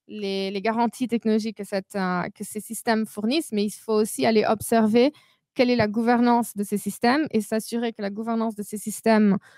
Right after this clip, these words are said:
soit suffisamment décentralisée et distribuée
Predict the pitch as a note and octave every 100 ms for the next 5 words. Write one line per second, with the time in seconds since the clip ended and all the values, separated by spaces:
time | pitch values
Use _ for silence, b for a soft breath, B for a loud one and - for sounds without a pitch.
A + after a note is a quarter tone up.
0 | b - - A#3+ G#3+ - - C#4 B3 B3+
1 | B3 A#3+ A#3 A3+ _ _ _ _ _ _
2 | G#3 A#3 B3 A#3+ A#3 A#3 A3+ A#3+ A#3+ A3
3 | - _ G#3 G#3 G#3 A3 - A#3 G#3+ A#3
4 | D#4